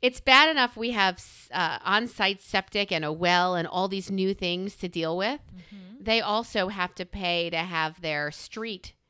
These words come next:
Speaker 1: um, cared for.
Speaker 2: Sure, sure, sure,
Speaker 1: A-,
Speaker 2: sure, sure.
Speaker 1: and it is, it is the worst hill in the world. So in our backyard, we watch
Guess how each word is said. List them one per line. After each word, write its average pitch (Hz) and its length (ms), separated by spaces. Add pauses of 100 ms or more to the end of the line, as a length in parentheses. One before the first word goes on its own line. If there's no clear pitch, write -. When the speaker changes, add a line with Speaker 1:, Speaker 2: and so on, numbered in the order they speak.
(200)
Speaker 1:
um, 156 540 (120)
cared 147 380
for. 143 560
Speaker 2:
Sure, 220 260
sure, - 160
sure, 113 120
Speaker 1:
A-, - 40
Speaker 2:
sure, 156 80
sure. - 140
Speaker 1:
and 175 160
it 185 120
is, 175 320 (120)
it 180 100
is 165 220 (100)
the 208 100
worst 180 420
hill 170 340
in 175 180
the 165 80
world. 156 560
So - 280
in 202 180
our 185 160
backyard, 175 560
we 175 120
watch 170 560